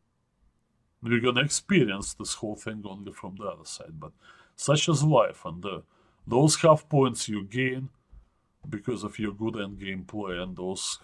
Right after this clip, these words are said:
half, uh, half points your opponent, opponent loses, if he's, if he's not equipped for this kind of play, it's gonna make up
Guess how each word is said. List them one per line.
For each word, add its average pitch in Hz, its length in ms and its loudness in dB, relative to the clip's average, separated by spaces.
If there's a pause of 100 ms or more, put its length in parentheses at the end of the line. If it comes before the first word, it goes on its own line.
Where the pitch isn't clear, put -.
(180)
half, 110 200 -2 (960)
uh, 50 80 -8
half - 340 2
points 113 320 -2
your 92 140 0
opponent, 110 480 -4 (420)
opponent 104 560 -4
loses, 117 520 -8 (840)
if 101 160 -8
he's, - 380 -4 (960)
if 104 120 -6
he's 117 200 -2
not 113 200 4
equipped 123 500 -4
for - 140 -14
this - 180 -10
kind 95 280 -8
of 90 140 -12
play, 98 180 -6
it's 87 160 -14
gonna 113 240 -8
make 127 320 -6
up 135 220 -2